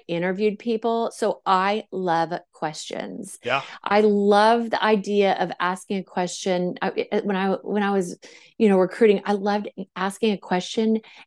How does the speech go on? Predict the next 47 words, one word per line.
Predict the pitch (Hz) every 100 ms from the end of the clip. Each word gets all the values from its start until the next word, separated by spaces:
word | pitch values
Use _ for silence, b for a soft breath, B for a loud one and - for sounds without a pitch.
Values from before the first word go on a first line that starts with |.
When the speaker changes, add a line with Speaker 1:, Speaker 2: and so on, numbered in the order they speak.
| -
Speaker 1:
and | 190
somebody | 185 220 220 220
saying | - 202
at | 185
the | -
end, | 190 196 _ _ _ _ _ _ -
"Well, | 190
I | 202
never | 208 247 285
intended | 262 214 - _ _ - 233 214 170
to | 165
tell | - 277
you | 233 -
that, | - - 98 311 - - 196 190
but," | 190 214 208 180 202 254 - - - b b b b _
you | 247
were | 240
like, | 202 190 -
"Okay, | 220 277 -
I've | 185
just | 190 202
hit | 220
the | 190
jackpot. | - 208 214 165
I've | 170
just | 202 196
found | - 190
out | 185 180
something | 190 196
about | 180 180 -
you | 185
that | 160
you | 202 196
didn't | 185 - 190
plan | 196 185
to | 156
share." | - 202 180 - - B B
Sometimes | - 226 247 277
it |
was | 453
good, | - 220 233
sometimes | - 165 175 160 208 311
it |
was | 381 -
bad, | 220 202 185 190 190 B B B -
Speaker 2:
Yeah. | 190
Speaker 1:
but | 208 190 185 190 -